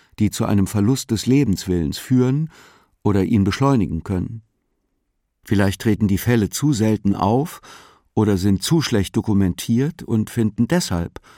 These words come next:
keinen Eingang in die Fachliteratur. Diese Realität ist fast mit einer Art Tabu belegt,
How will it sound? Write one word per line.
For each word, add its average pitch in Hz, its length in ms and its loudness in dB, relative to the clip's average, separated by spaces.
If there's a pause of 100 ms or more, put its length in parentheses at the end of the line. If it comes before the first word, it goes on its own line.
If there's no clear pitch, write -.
(220)
keinen 107 300 2
Eingang 101 500 0
in 101 100 -2
die 95 80 0
Fachliteratur. - 960 -4 (1400)
Diese 139 400 0
Realität 110 800 0
ist - 260 -6
fast - 300 -4
mit 98 200 0
einer 101 200 2
Art 104 160 -4
Tabu 110 360 2
belegt, 98 500 0